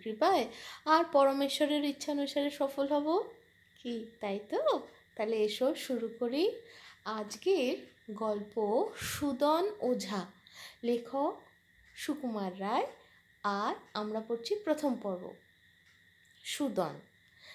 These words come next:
ছিল ভারী গরিব, তার এক মুঠো অন্নেরও সংস্থান নাই। রোজ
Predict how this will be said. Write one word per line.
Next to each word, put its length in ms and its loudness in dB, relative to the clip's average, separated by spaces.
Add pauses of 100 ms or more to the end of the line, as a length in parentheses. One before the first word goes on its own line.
(120)
ছিল 320 8
ভারী 360 6
গরিব, 400 2 (540)
তার 160 4 (100)
এক 220 -2 (100)
মুঠো 540 2 (400)
অন্নেরও 640 2
সংস্থান 720 -4
নাই। 280 -8 (1000)
রোজ 540 8